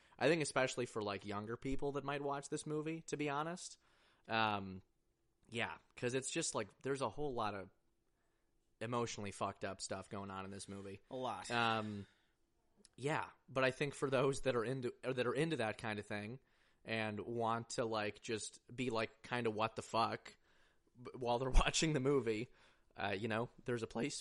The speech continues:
Speaker 1: for those people,
Speaker 2: There
Speaker 1: you know?
Speaker 2: certainly
Speaker 1: And
Speaker 2: is.
Speaker 1: honestly, I think I'm one of them. I honestly did have a good time
Speaker 2: I
Speaker 1: watching
Speaker 2: had
Speaker 1: this
Speaker 2: a
Speaker 1: movie,
Speaker 2: great time watching
Speaker 1: even though
Speaker 2: it, yeah.
Speaker 1: there were parts that made me very sad.
Speaker 2: I just don't know, like,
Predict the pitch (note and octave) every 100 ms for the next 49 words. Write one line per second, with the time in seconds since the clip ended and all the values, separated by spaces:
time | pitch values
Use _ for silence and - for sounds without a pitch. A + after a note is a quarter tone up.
0 | - G2 F#2 G2 G2+ F#2+ G#2 - C#3+ -
1 | D3+ B2 D3+ D3+ B2 E3+ E3 G#3+ G#3+ G#3
2 | F3 F#3+ F3 E3+ E3 A#2 G2 - A#2+ A#2
3 | - A#2+ C3+ C#3+ C3+ B2 A#2+ B2 A2+ C3+
4 | D#3 - C#3 D3 E3+ A3+ A3 G3 F#3 E3
5 | D#3+ D#3+ E3 E3 E3+ E3+ F3 F#3 D#3+ D3+
6 | D3 C#3 C#3 E3+ E3+ E3+ D#3 C3+ C3 C3
7 | B2+ C3 - B2+ A#2+ C3 A#2+ B2+ G#2+ A#2
8 | - - - G#2+ A#2 D3 D#3+ E4 A#4 -
9 | D4 C#4 C4 B3+ A3 A3+ G#3+